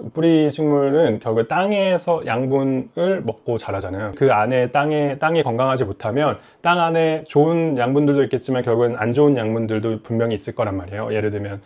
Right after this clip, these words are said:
이제 농약의 성분이라든지 화학 비료의 성분이라든지 중금속의 성분이라든지 그런 것들이 엄청나게 축적이 됩니다.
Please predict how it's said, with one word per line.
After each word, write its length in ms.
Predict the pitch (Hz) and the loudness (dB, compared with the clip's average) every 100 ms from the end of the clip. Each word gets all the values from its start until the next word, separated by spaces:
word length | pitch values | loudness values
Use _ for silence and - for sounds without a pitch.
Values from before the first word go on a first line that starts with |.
| - | -12
이제 160 | 110 104 | -6 -2
농약의 380 | 107 123 127 113 | 2 2 2 0
성분이라든지 640 | 123 113 110 98 95 110 | -2 -2 -2 -2 -6 -6
화학 260 | 113 147 - | -4 -4 -2
비료의 240 | 123 113 | 2 2
성분이라든지 840 | 131 113 107 95 95 92 131 190 - | 0 -6 -6 -8 -10 -4 -2 -2 -4
중금속의 540 | 131 139 151 135 113 | 0 4 4 2 0
성분이라든지 640 | 135 123 113 95 92 98 | -2 -4 -4 -4 -6 -6
그런 180 | 143 175 | 0 2
것들이 260 | 180 180 160 | 2 2 0
엄청나게 460 | 113 123 165 147 | -2 -4 0 0
축적이 340 | 139 - 185 156 | -2 -4 -2 -2
됩니다. 360 | 98 87 85 | -4 -8 -16